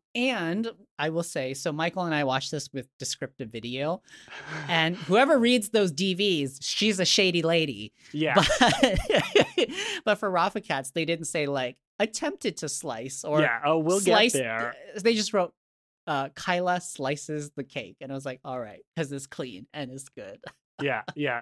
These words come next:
Speaker 2: yeah, yeah, absolutely. Um, yeah, we're, we'll, we'll get there in a sec. So, okay, then we had Tanner.
Speaker 1: So Tanner's, I wrote, <laughs> I wrote gap and slip out. <laughs> So I,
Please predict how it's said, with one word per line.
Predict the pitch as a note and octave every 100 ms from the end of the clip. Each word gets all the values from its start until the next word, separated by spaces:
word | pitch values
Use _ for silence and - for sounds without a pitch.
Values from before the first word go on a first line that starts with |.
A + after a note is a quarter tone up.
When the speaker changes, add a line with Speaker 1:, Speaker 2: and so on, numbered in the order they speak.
| D#3
Speaker 2:
yeah, | D3 B2+ -
yeah, | C#3 B2+
absolutely. | A#2 B2 B2 - A#2+ B2 A#2+ A2+ A2+
Um, | A2+ A2 A2+ A2 - C#4+
yeah, | C#3 A2
we're, | A#2 C3+ E3
we'll, | E3+ F3+
we'll | F#3+
get | F#3+ E3 B2
there | A#2 A#2+
in |
a | A#2+
sec. | - A2+ G#2+
So, | - C#3 C3+
okay, | C#3 C3+
then | B2 C#3+
we | E3+
had | F3 D3+
Tanner. | C#3 A2+ A#2+ B2+ - _ _
Speaker 1:
So | - A#3 A3 _ -
Tanner's, | B3 B3 C4 C#4+ -
I | F#3+
wrote, | F#3 G3 G3+ _ _ _ _ _
<laughs> | - - - D5 - - - -
I | A3+
wrote | A3 G#3 -
gap | - D3+ F#3+ - -
and | F3+
slip | - - F3+ -
out. | D3+ C#3 G#2+
<laughs> | -
So | - - -
I, | D4